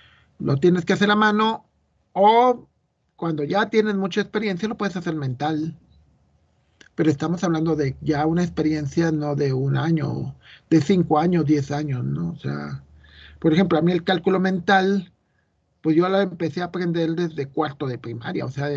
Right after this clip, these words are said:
a pe-, empezar a hacer operaciones mentales, ¿no? Sin necesidad de tenerlas que escribir. Claro, una vez, bueno, reprobé un examen precisamente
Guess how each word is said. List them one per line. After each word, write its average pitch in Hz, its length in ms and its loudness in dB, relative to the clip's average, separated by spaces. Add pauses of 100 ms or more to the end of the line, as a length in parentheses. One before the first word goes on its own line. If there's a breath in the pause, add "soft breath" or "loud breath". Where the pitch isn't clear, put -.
(180)
a 139 140 -6
pe-, 165 320 0
empezar 170 400 0
a 185 40 2
hacer 180 180 -2
operaciones 165 580 -2
mentales, 143 640 -4
¿no? 175 200 -8 (300 loud breath)
Sin 185 200 4
necesidad 170 500 2
de 175 80 0
tenerlas 151 420 -4
que 151 100 -6
escribir. 143 500 0 (580 loud breath)
Claro, 196 300 4
una 165 260 -2
vez, 202 560 -2
bueno, - 320 -14
reprobé 151 420 -2
un 160 80 0
examen 180 600 -2
precisamente 151 800 -6